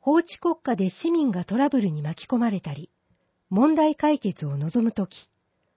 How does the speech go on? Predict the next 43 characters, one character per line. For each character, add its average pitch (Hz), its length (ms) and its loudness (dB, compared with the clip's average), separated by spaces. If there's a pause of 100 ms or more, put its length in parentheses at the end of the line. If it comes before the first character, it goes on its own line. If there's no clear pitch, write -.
(400)
法 311 240 2
が 302 200 4
実 214 260 -2
効 320 200 0
的 285 240 -2
に 285 120 4
保 226 160 -2
障 294 240 0
さ 285 120 0
れ 277 120 2
る 269 80 -2
こ 285 140 -2
と 262 100 0
が 151 140 -6
大 226 280 0
前 285 160 2
提 151 240 -6
で 143 140 -10
す。 - 200 -20 (1700)
法 285 300 2
は 254 220 0 (560)
我 254 260 2
々 320 260 2
の 285 140 2
法 277 240 0
と 269 140 -2
し - 120 -8
て 226 220 -4 (340)
私 320 360 0
た 262 140 0
ち - 120 -8
市 277 180 2
民 233 200 4
に 147 160 -4
寄 170 100 0
り 262 80 0
添 285 220 0
う 175 40 -2
べ 175 120 -2
き 202 100 -8
で 151 140 -6
す - 120 -18
が、 139 160 -12